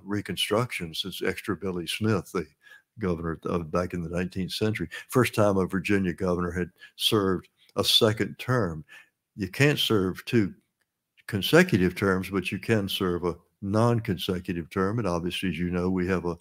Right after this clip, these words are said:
former governor running now for a non-consecutive term. But interesting, in Godwin's case, from one party to the other, I think it was during that period of com-, complete realignment of the parties, and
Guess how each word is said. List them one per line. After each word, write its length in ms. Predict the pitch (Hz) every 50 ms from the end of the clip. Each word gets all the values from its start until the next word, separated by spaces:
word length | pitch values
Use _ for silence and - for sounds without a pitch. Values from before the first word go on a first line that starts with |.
| _ - - - _
former 340 | - - 104 98 92 95 92
governor 420 | 92 95 90 87 87 90 90 87
running 320 | 87 95 92 92 92 90
now 240 | 90 107 123 127 101
for 300 | 87 - - 85 82 82
a 40 | 78 - _ _ _ _ _
non-consecutive 960 | 92 95 90 87 87 87 - 92 82 - - 95 90 90 - 87 85 80 -
term. 320 | - - 101 95 90 85 - - - - - - - - - - _ _ -
But 160 | 127 127 135
interesting, 340 | 151 175 180 - - 123 113
in 260 | 104 101 104 98 - - _
Godwin's 480 | - 120 135 160 175 147 113 104 92 -
case, 280 | - 113 101 101 98
from 320 | - - 98 92 92 90 92 - - - - -
one 200 | 104 113 123 127
party 340 | 117 123 117 110 107 101 95
to 180 | - - 104 87
the 160 | 87 95 104
other, 280 | 113 127 113 98 90 - - - - -
I 80 | 113 -
think 240 | - - 196 175
it 80 | - 123
was 120 | 110 95
during 340 | - - 127 123 120 113 104
that 240 | 101 98 - - -
period 400 | - - 127 123 117 110 101 95
of 160 | 90 90 - - - - - _ _ _ _ _ _ _ _
com-, 540 | - 127 113 110 110 - - - 110 113 120 - - _ _ - - - _ _ _ _ _ _ _ _ -
complete 500 | - 123 113 - - 151 156 160 147 -
realignment 880 | 101 107 123 127 120 98 90 87 87 90 104 107 110 104 107 98 87
of 100 | 82 78
the 80 | 85
parties, 480 | 78 - - 104 101 98 101 101 92 87
and 220 | 98 92 92 90